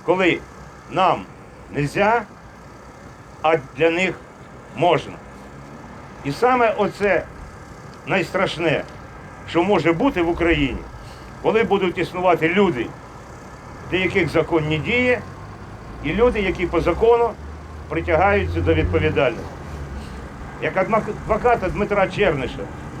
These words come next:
позбавили права займатися адвокатською діяльністю. Він тепер не має права українців захищати в кримінальних справах. Як Наталю Шишку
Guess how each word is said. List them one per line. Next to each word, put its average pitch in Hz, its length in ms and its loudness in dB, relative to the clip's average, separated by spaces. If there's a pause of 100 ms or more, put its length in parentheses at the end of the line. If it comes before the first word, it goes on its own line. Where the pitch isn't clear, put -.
(120)
позбавили 208 520 6
права 202 340 4
займатися 165 540 0
адвокатською 151 600 0
діяльністю. 127 480 0 (560)
Він 175 120 0
тепер 208 280 2
не 233 100 4
має 254 280 6
права 175 460 4 (220)
українців 185 600 0
захищати 151 480 -2
в 151 80 -4
кримінальних 143 520 0
справах. 107 360 -2 (920)
Як - 160 0
Наталю 254 400 2
Шишку 185 540 2